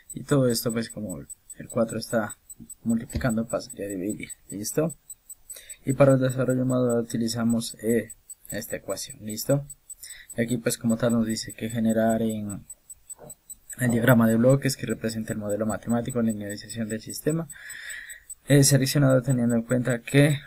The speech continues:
una vez hayan transcurrido los primeros cinco segundos, el sistema recibe una señal de perturbación que altere, eh, en una unidad la señal de entrada, aumentando así su valor. ¿Listo? ¿Qué nos quiere decir eso?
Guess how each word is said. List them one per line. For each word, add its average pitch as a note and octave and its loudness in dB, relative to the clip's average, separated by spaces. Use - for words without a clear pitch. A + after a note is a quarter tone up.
una A#2+ 2
vez A#2+ 0
hayan A2+ 4
transcurrido A#2 0
los A2+ 0
primeros A2+ -2
cinco A#2 -4
segundos, C#3 2
el A2 -8
sistema A2+ 0
recibe A2+ 0
una A2+ 4
señal A2+ 2
de A2 -2
perturbación A#2 -2
que A#2+ -2
altere, A2+ 0
eh, A2+ 0
en A#2 0
una C3 2
unidad A#2 4
la A2+ 0
señal A2+ 0
de A2+ 0
entrada, B2 4
aumentando A2+ 0
así A2 -8
su G#2+ -8
valor. G#2+ -2
¿Listo? A2+ -4
¿Qué - -8
nos A2+ -2
quiere A2+ -4
decir G#2+ -6
eso? C3 -2